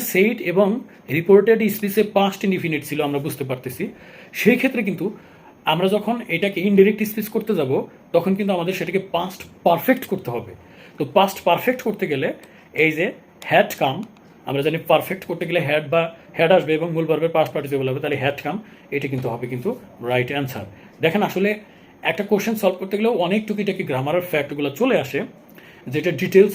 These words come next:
বর্ণনা করা যায় না অল্প সময়ের ভিডিওতে। তবুও আপনারা যদি ন্যারেশন, ভয়েস চেঞ্জ বা গ্রামার স্পেসিফিক কোনো আইটেম যদি বুঝতে চান,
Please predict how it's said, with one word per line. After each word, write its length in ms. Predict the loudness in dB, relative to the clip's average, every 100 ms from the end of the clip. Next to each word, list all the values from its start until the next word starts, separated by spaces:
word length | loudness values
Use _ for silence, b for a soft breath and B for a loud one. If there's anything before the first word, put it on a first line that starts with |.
| 2
বর্ণনা 360 | 2 2 0
করা 200 | 0 -2
যায় 240 | 0 0 0
না 200 | -2 -6 -6
অল্প 240 | -6 -6
সময়ের 300 | -6 -6 -6
ভিডিওতে। 460 | -6 -6 -6 -6 -10 B B B B B 2
তবুও 200 | 6 8
আপনারা 340 | 6 4 0
যদি 180 | 2 0
ন্যারেশন, 480 | 0 0 -2 -4 -2
ভয়েস 220 | 0 0
চেঞ্জ 200 | -4 -6
বা 220 | -2 -2 -2
গ্রামার 420 | -6 -6 -4 -6
স্পেসিফিক 500 | -8 -10 -8 -8 -6
কোনো 300 | -6 -4 -6 B B B -8
আইটেম 300 | -6 -4 -6
যদি 180 | -6
বুঝতে 320 | -2 0 0 -2
চান, 200 | -4